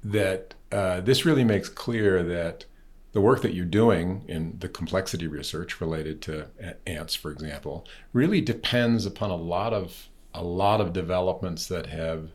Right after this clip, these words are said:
that science has brought to the table over a lot of years before. So, uh, what are some of the, what are some of the other pieces? It sounds like you, you have equipment that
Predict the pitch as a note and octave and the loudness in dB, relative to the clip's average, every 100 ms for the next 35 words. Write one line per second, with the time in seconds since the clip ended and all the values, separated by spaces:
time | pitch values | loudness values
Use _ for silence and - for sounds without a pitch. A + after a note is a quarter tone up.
0 | - - - - - G2 - A#2+ G2+ F#2+ | -20 -20 -20 -10 -4 2 4 6 4 2
1 | F2+ - F2+ - F#2 F2 E2 E2 E2 - | -2 -2 -2 0 2 2 0 -6 -8 -6
2 | B2+ C3+ - C#2+ F2+ - - - - - | -2 -2 -2 -6 -10 -16 -20 -20 -20 -20
3 | - A#2 G#2 G2+ F2+ F2 F2 G2+ G2 E2+ | -4 0 4 4 2 2 2 2 2 0
4 | F2 E2+ E2 E2 D#2+ - - - D3 C3 | 0 0 0 -2 -4 -8 -12 -8 -4 -2
5 | - - - G#2+ G2+ G2+ G2 - - - | -2 -4 -2 2 4 2 0 -8 -20 -20
6 | - - - G#2 F#2+ F#2+ G2 D3 D3 C#3 | -20 -12 -2 0 2 2 4 4 4 4
7 | C#3 A#2+ A#2 G#2 F#2+ F#2 F2+ - B2+ C3+ | 4 6 6 4 4 4 2 -4 -2 0
8 | C3 - B2 A2+ F#2+ F2+ E2+ - - - | 0 0 2 2 2 0 -2 -8 -20 -20
9 | - G#2+ G#2 - - A2 G2+ G2 G2 G2 | -2 2 2 2 0 0 0 -2 0 2
10 | A#2+ A2+ G2+ - G2 F#2+ G2 - G#2 G2+ | 2 2 0 0 -2 -2 -6 -4 -2 0
11 | G2+ G2 F#2 E2+ - - - G2+ - C#3 | 2 2 2 -2 -12 -20 -4 -4 0 4
12 | D3 A#2 D2+ - - F2+ F2+ F2+ | 4 2 -8 -10 -10 -4 -4 -6